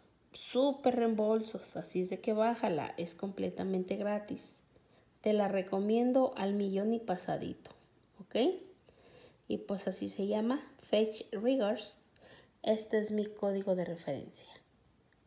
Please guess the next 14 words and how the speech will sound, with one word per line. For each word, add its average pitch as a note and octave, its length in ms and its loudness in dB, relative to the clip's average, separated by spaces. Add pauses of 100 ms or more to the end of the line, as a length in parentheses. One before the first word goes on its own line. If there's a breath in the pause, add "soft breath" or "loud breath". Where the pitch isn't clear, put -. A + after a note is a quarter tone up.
(140)
También A#3+ 420 6
te A3 80 4
van G3 240 0
a F#3 80 0
dar F3+ 260 0 (120)
una C4+ 280 6
recompensa C4 1000 2
cuando F3 280 2
bajes F#3+ 280 2
la A#3+ 80 2
aplicación, A#3+ 720 2 (520 loud breath)
pongas G3+ 380 2
tu C4+ 80 4
información C4 920 4